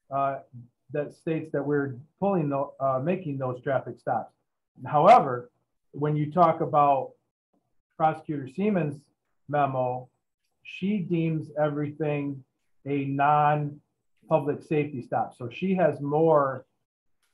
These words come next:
exemptions in her, um, policy than the Lansing Police Department does.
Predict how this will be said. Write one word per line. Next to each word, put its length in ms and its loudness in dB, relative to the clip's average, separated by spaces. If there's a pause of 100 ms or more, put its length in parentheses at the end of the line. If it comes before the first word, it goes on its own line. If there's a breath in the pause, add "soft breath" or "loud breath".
(720)
exemptions 680 -2
in 120 -6
her, 580 0 (960)
um, 420 -2 (440)
policy 500 2
than 460 -4 (340)
the 80 -8
Lansing 380 -6
Police 200 -6
Department 440 -10
does. 160 -18